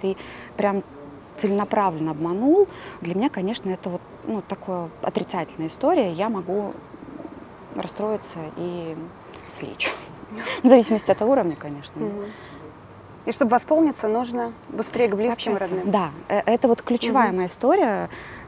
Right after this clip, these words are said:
Speaker 1: Проводить время с теми, кто меня любит и кого я люблю.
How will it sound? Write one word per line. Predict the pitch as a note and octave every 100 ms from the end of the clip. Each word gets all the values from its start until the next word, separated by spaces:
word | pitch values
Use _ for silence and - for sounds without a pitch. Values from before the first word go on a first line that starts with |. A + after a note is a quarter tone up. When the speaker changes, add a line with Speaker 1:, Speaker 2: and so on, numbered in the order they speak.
| - - - - - - - - - - -
Speaker 1:
Проводить | - F#3+ G3 B3
время | - G#3+ A#3+
с |
теми, | - G#3 G#3
кто | - F#3
меня | F3
любит | F3+ A#3+ A3+
и |
кого | - E3+ D#3+
я | D#3
люблю. | D3+ E3